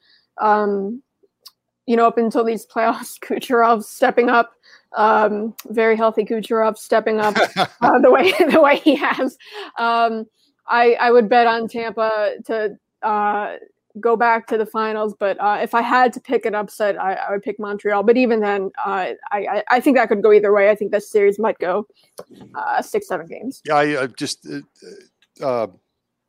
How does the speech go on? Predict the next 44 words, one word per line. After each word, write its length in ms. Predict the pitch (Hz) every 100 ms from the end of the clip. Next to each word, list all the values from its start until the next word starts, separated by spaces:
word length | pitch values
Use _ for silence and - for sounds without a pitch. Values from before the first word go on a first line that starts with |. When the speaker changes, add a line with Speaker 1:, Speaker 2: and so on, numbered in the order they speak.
| _ _ _ _ - -
Speaker 2:
Price 320 | 208 190 -
was 120 | 143 -
outstanding 760 | 143 - - - 147 143 123
in 140 | 117 110
game 260 | 120 113
two, 280 | - 131 117 - - - _ 131
uh, 80 | 127
especially 480 | - 170 165 156
in 60 | 131
the 100 | 120
third 320 | - 135 120
period, 380 | - 131 123 113
where, 300 | 113 110 104 _ _ -
to 100 | 165
me, 140 | 160 156
if 100 | 139
that 180 | 147
game 180 | 147 139
goes 220 | 131 123
another 220 | 120 127 113
five 340 | 139 120 104
minutes, 380 | 127 120 110 -
it's 80 | -
probably 260 | 135 123
going 200 | 110 110
to 60 | 104
overtime, 600 | 113 123 117 - 104 101
because 460 | 107 - 113 101 - - - _ -
Vegas 360 | 151 151 135
finally 360 | - 139 143 117
turned 240 | 151 135
it 100 | 123
on 220 | 127 127
in 100 | 117
the 80 | 110
third 320 | - 131 113
period 380 | - 123 123 110
and 180 | 101 107
was, 160 | 107 -
they 140 | 127 135
were 180 | 127 139
unbelievable, 720 | 143 123 135 131 117 117 107
but 160 | 117
Price 480 | - 127 131 -